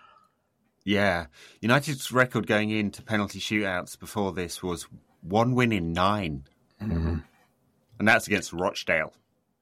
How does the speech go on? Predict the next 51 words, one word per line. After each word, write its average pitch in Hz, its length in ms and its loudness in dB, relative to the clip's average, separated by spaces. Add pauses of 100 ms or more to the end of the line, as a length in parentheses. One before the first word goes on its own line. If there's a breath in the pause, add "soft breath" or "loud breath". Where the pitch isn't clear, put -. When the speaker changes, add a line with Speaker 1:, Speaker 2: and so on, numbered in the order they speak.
(200)
Speaker 2:
Yeah, 123 400 6
and 104 140 4
the, 110 340 6
and 107 240 4
the 104 100 4
commentator 107 560 4
said 95 220 2
on 92 120 0
B 92 120 2
B 90 140 0
C, 92 500 2
I 87 60 0
guess 87 180 -4
the, - 140 -6 (720)
it - 120 -14 (220)
wouldn't 90 180 4
be 87 60 4
in 87 60 4
the 85 80 4
feed 85 240 2
you 90 100 6
was, 92 200 2 (100)
you 92 140 4
were 90 120 6
watching, 98 440 4
but - 300 2 (240)
Davinson 104 520 2
Sa-, - 160 2
not 107 200 -2
Davinson 82 320 -6
Sanchez, 107 380 0 (600 loud breath)
Robert 110 360 6
Sanchez, 90 220 4
Speaker 1:
Robert. 98 300 8
Speaker 2:
who 92 120 4
was 90 120 6
in 92 160 4
goal 92 240 6
for 90 300 6
Brighton 95 440 6
today, 87 300 4
was 87 180 2
actually - 280 0
in 92 80 0
goal 92 140 4
for 92 120 -2
Rochdale 95 440 2
that - 160 -2
day 104 120 -4
as 98 160 -6
well. 110 200 -6